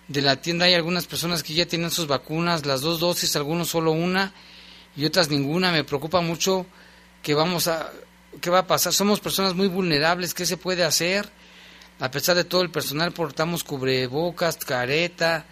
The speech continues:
que se den una vuelta para que los chequen, ma-, que nos digan bien dónde está ubicada la, el negocio".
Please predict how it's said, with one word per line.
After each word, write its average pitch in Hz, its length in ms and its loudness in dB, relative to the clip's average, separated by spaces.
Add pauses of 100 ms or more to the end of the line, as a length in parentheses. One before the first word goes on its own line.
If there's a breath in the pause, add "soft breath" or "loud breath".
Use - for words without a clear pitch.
(520 loud breath)
que 139 120 -6
se 147 120 -2
den 151 80 0
una 165 140 2
vuelta 156 280 0
para 127 220 0
que 131 180 -4
los 127 220 -6
chequen, 151 560 -2 (1300 loud breath)
ma-, 135 380 -8
que 151 100 -2
nos 139 160 -4
digan 160 160 0
bien 160 120 -2
dónde 165 200 -2
está 165 160 -2
ubicada 156 360 0
la, 127 220 -2
el 120 140 -6
negocio". 151 580 -4